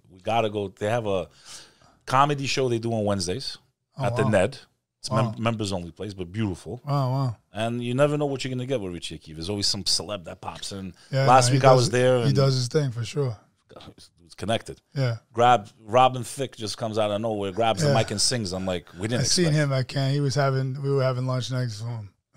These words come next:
Speaker 2: <laughs>
Speaker 1: He just, yeah,
Speaker 2: He
Speaker 1: just
Speaker 2: was
Speaker 1: came
Speaker 2: there.
Speaker 1: and grabbed the mic,
Speaker 2: Mm-hmm.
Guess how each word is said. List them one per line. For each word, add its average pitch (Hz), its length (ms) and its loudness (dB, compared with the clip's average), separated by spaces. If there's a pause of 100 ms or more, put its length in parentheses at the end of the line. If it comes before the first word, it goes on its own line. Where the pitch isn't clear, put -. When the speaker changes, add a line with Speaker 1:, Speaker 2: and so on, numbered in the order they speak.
(120)
Speaker 2:
<laughs> 160 120 -2 (300)
Speaker 1:
He 110 80 -18
just, 120 320 -10
yeah, 143 140 -4
Speaker 2:
He - 20 -2
Speaker 1:
just 131 180 -2
Speaker 2:
was - 0 -
Speaker 1:
came 127 140 0
Speaker 2:
there. 135 80 0
Speaker 1:
and 127 80 -2
grabbed 131 220 4
the 113 60 -4
mic, 131 220 -6 (260)
Speaker 2:
Mm-hmm. 135 360 -2